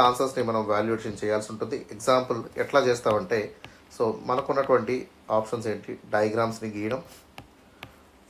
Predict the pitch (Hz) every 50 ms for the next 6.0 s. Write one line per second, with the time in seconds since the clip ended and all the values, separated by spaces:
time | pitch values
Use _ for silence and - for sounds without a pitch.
0 | - - 131 123 127 127 127 135 127 123 - - 123 117 113 127 135 - - -
1 | _ - - - _ - - _ _ - _ - _ - - - - - - -
2 | _ - - - - - _ - - - 127 117 117 117 113 117 113 107 95 98
3 | 110 113 120 127 - - 139 123 123 127 - - - - - _ - - - 120
4 | 120 117 123 120 117 110 117 120 117 113 - 110 - 113 110 107 107 110 107 113
5 | 110 113 110 107 107 107 - 117 110 - 120 113 113 - 123 120 120 - 170